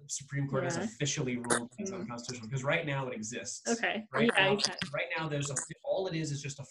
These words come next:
Speaker 1: form that you have to fill out,
Speaker 2: Huh.
Speaker 1: and it has to be handwritten of you explaining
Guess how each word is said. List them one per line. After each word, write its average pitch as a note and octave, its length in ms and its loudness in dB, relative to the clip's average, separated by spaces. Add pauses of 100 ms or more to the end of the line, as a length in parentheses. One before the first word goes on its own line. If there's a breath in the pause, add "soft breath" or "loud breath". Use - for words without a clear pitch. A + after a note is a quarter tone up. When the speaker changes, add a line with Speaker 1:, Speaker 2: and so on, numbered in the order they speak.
(100)
Speaker 1:
form D3 280 -2
that B2 160 -8
you C#3 60 -4
have A#2+ 100 -4
to - 80 -18
fill A#2 280 -8
out, A2 200 -6
Speaker 2:
Huh. G3 220 0 (120)
Speaker 1:
and C3 80 -6
it C3+ 60 -4
has D3+ 240 0
to D#3+ 80 -8
be D3 240 -2
handwritten C#3 580 -4 (280)
of C#3 60 -6
you D3 120 0
explaining D3 840 -2